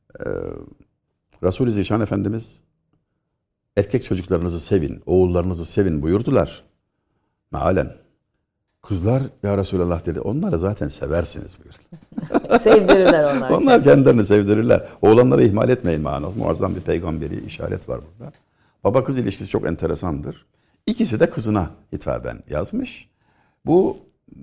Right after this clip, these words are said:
Speaker 1: e, yani ezbere değer. Evin bir tarafına asılsa, akşam gelip geçerken görülse değer güzel metinlerdir. Hayri Aytepe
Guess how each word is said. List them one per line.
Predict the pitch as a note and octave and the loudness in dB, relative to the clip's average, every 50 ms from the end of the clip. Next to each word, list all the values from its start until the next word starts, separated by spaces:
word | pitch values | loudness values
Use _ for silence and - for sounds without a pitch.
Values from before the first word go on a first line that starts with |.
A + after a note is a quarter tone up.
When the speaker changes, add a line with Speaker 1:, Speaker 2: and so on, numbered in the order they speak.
| C2 C#2+ | -12 -10
Speaker 1:
e, | D#2+ E2+ E2 E2 F2 E2 D2 C#2 C2+ C2 A1+ B1 A#1+ | -8 -6 -4 -4 -4 -4 -4 -6 -6 -8 -8 -8 -4
yani | F#2+ G#2+ G#2 A2 | -2 0 0 2
ezbere | G2+ E2 A#2+ A2+ G#2 G#2 B2 B2+ C3+ C3 G#2+ | 2 2 2 2 4 6 8 8 8 8 8
değer. | G#2 F#2 D#2+ D2+ D2 F#2+ - - - - - - - - - _ _ _ _ _ _ _ | 8 6 6 6 4 2 0 -4 -12 -18 -20 -20 -20 -20 -20 _ _ _ _ _ _ _
Evin | - A#2 B2 A#2+ A#2+ A#2 A#2 A2+ - | 0 2 2 2 2 0 -2 -4 -8
bir | - | -8
tarafına | - A#2+ G#2 F#2+ F2+ E2 E2 F2 E2+ - | -6 -4 -4 -4 -4 -6 -8 -8 -8 -8
asılsa, | - F#2 G2 - - F#2 D#2+ - - D2 C#2 D#2+ D#2 F2 | -8 -8 -8 -8 -8 -10 -10 -10 -10 -10 -10 -10 -10 -12
akşam | B2 - - - - B1+ - - - - - | -14 -14 -16 -16 -14 -14 -12 -10 -10 -8 -6
gelip | C#3+ - - - B2 - - | -6 -6 -6 -6 -8 -10 -10
geçerken | - F#2 - G2+ G2+ G2+ G2 F2 E2 D2+ | -10 -6 -4 -4 -4 -4 -4 -6 -4 -4
görülse | F2 F2+ F2 E2+ D#2+ D#2+ - - E2+ - - - - _ _ _ _ _ - | -4 -2 -2 -4 -4 -6 -8 -6 -6 -6 -8 -10 -16 _ _ _ _ _ -6
değer | - F2 E2+ - - C#3 | -2 0 0 0 0 -2
güzel | C#3 C#3 - G#2 A2 A2 G#2 | -4 -6 -8 -8 -6 -6 -6
metinlerdir. | F#2+ F2+ F2 - - F2 F2 F#2+ F#2+ E2+ C#2+ D2+ F2 B2+ D3+ - _ _ _ _ _ _ | -6 -8 -10 -10 -10 -10 -8 -8 -8 -8 -8 -10 -10 -14 -14 -14 _ _ _ _ _ _
Hayri | - G2+ A2 A2+ G#2 A2+ B2+ - | 0 2 2 2 2 0 -2 -2
Aytepe | - G#2 A2+ G#2 - - - - - F#2 A#2 | 0 0 0 0 -2 -6 -8 -6 -6 -6 -6